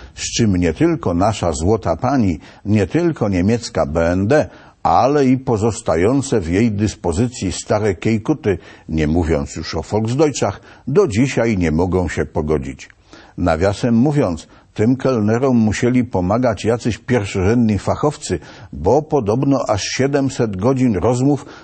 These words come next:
zostało podsłuchanych w rezydencji premiera Donalda Tuska, do której kelnerom raczej trudno się dostać, ale dla pierwszorzędnych fachowców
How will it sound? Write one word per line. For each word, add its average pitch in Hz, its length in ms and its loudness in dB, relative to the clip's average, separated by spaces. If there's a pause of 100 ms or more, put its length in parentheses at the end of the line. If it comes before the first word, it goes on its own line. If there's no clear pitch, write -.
zostało 107 580 0
podsłuchanych 120 880 -2
w 78 60 -2
rezydencji 110 720 2
premiera 98 540 2
Donalda 104 540 2
Tuska, 104 460 0 (320)
do 139 180 0
której 156 460 0
kelnerom 117 640 0
raczej 104 400 -2
trudno 196 460 0
się 90 160 -2
dostać, - 500 -2 (340)
ale 127 460 2
dla 107 220 0
pierwszorzędnych 90 880 -2
fachowców 135 600 -2